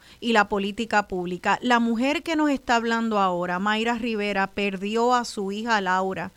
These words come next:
a los diecinueve años, que fue asesinada en un acto de violencia. Esta mujer que ustedes están escuchando funda una organización. Esa organización recluta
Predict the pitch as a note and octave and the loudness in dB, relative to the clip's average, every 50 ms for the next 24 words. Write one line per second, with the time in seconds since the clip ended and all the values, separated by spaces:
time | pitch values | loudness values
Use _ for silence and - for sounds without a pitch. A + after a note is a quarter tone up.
0 | - - - - - - - - A3 G#3+ G#3+ G#3 G3 G3+ G#3 G3+ G3+ - G#3+ G3 | -20 -20 -20 -20 -20 -8 2 2 4 4 4 2 0 -2 -4 -4 -4 -6 -6 -4
1 | G3 G3 G3+ G#3+ A3+ A#3 A3+ G#3+ G#3 G#3+ A3 A#3 A#3 A3+ A3 - - F#3 - - | -2 -2 0 0 2 2 2 0 0 -2 -2 -2 -4 -4 -6 -6 -8 -8 -10 -8
2 | - G#3 G3+ A3 B3 C4 A#3+ A#3 - A3+ G#3 - - G3 F#3 F#3 F#3 G3+ A3 A#3 | -4 -4 -2 0 0 -2 -2 -2 -4 -6 -8 -6 -8 -8 -6 -4 -2 -2 0 -2
3 | A#3 G#3 F#3+ F#3 F3+ F3 F3+ F3 - G#3 G3 G3 F#3+ F#3+ G3+ F#3+ F#3 F3+ F3+ F#3 | -2 -4 -4 -4 -4 -6 -6 -6 -6 -6 -4 -4 -2 -4 -4 -4 -4 -4 -6 -6
4 | F#3 - - F#3 E3 - - - - - - - - G#3+ G#3+ G#3 - B3+ A#3 A#3+ | -8 -8 -8 -8 -8 -8 -10 -14 -20 -20 -20 -12 -6 -6 -6 -2 0 0 2 2
5 | A#3+ B3+ C4 D4 C#4+ C#4+ - - B3+ B3 A#3+ - A3 G#3 A3 C4+ D4 C#4 - - | 2 2 2 2 2 2 0 -2 -4 -4 -2 -2 -2 -2 2 2 2 0 0 -2
6 | C#4+ C#4+ C#4+ C#4 C4 - - A#3+ A#3 - - B3+ B3+ C4 B3+ A#3 G3 F3 E3 - | -2 -2 0 -2 -4 -4 -8 -8 -6 -2 0 0 0 0 0 -2 -4 -6 -8 -10
7 | - - - - - - - - - _ _ _ _ _ _ _ - - - D4+ | -14 -20 -20 -20 -20 -20 -20 -20 -20 _ _ _ _ _ _ _ -20 -8 -2 2
8 | D#4+ F#4 F#4 F4+ E4+ D4 C4 A#3 A3+ - G#3 A3 A#3 A#3+ C4 C4+ C4+ B3+ A#3+ A#3 | 2 4 4 4 4 4 4 4 4 2 0 0 0 2 2 2 2 0 -2 -2
9 | A#3 A3+ - A3 G#3 G#3 - - F#3+ F#3 F#3 E3+ F3 F#3 - - - - - - | -2 -4 -2 -2 -2 -2 -2 -4 -4 -6 -6 -6 -8 -8 -12 -14 -20 -18 -4 -2
10 | B3+ C4 - E4 D#4+ E4 D#4 E4+ E4+ D#4 D4+ D4+ - C#4 B3 A#3+ A3+ - - B3+ | -2 0 4 4 4 4 4 2 2 2 2 0 2 2 0 0 0 -2 -2 0
11 | A#3+ B3 C4+ C#4+ D4+ D4+ - - - - - B3+ B3+ A#3+ A#3 A#3 - C4 C4+ D4 | 2 2 2 2 2 0 -4 -8 -12 -4 2 4 4 4 2 2 0 0 2 2
12 | E4+ F4+ F4 - C#4 B3 A#3 A3 A3 G#3+ | 2 2 2 2 4 4 6 4 4 0